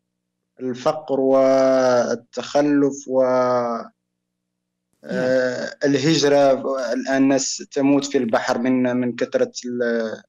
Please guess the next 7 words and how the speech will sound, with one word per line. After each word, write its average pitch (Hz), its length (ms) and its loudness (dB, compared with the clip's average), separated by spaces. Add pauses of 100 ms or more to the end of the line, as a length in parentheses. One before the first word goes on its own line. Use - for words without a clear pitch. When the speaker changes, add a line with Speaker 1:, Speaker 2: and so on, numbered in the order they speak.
(680)
Speaker 1:
الفقر 135 400 -2
Speaker 2:
أي. 131 60 0
Speaker 1:
والتشرد. 147 840 2
ماذا 156 260 2
سنستفيد 143 640 0
من 139 160 4
الخ-، 120 340 -2